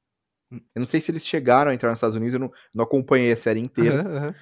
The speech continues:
Speaker 2: Mas eu sei que ele, ele deixou agora a van dele lá no México, e aí ele acabou indo pra, pra Inglaterra, agora que ele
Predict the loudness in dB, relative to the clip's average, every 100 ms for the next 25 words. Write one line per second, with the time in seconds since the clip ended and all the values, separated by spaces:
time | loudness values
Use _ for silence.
0 | _ _ _ 4 6 6 2 0 0 0
1 | 0 2 0 0 -4 0 2 2 0 0
2 | 2 2 4 4 4 4 4 4 2 0
3 | 0 2 4 2 -2 -8 -10 -10 _ _
4 | _ _ _ 2 6 6 6 4 2 4
5 | 2 2 2 0 0 -2 0 0 0 -2
6 | -4 -2 -2 0 0 2 2 2 0 0
7 | 0 -2 -2 0 0 0